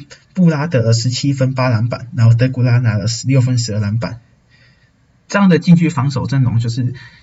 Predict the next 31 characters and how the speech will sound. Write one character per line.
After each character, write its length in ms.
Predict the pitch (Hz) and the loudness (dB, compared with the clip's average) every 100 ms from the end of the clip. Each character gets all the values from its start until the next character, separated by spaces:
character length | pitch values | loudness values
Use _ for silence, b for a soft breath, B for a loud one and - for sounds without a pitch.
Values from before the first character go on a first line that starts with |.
| B _ - | B _ -10
一 140 | 131 | -2
个 140 | 160 123 | 0 2
五 120 | 117 | 4
号 140 | 117 | 2
位， 160 | 147 135 | 2 0
一 40 | |
个 80 | 131 | 0
四 200 | 117 - | 0 0
号 160 | 123 135 | 0 2
位 140 | 131 | 0
是 320 | 117 147 135 135 B B B | 0 -2 -2 -4 B B B
基 140 | - | 0
本 100 | 147 | 2
上， 340 | 123 139 127 117 b b b b _ | 2 0 0 -4 b b b b _
加 140 | 180 | 2
上 160 | 175 185 | 4 4
他 80 | 175 | 6
们 320 | 180 147 - - | 6 4 -2 -4
云 160 | 160 | -2
豹 180 | 170 170 | 2 4
的 300 | 139 120 117 | 4 2 -2
外-， 260 | - - 135 | -4 -10 -8
三 200 | - 160 | -4 -4
分 160 | 160 160 | -2 0
又 100 | 143 | 0
没 100 | 139 | 0
有 100 | 101 | 0
到 140 | 120 | 0
非 140 | 117 123 | 0 -2
常 240 | - 113 | -2 -4
准， 200 | 104 87 | -4 -8